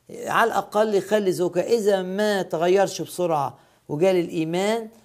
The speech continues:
ما يمنعهاش في إنها تدي العشور، آه، أو إحنا قلنا العشور ده المينيمم، ما هو أكتر من العشور للرب. وكتير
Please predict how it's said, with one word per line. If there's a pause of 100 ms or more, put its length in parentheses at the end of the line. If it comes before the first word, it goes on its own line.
(160)
ما
يمنعهاش (260)
في
إنها
تدي
العشور، (360)
آه،
أو (360)
إحنا
قلنا
العشور
ده
المينيمم، (380)
ما
هو
أكتر
من
العشور (380)
للرب. (380)
وكتير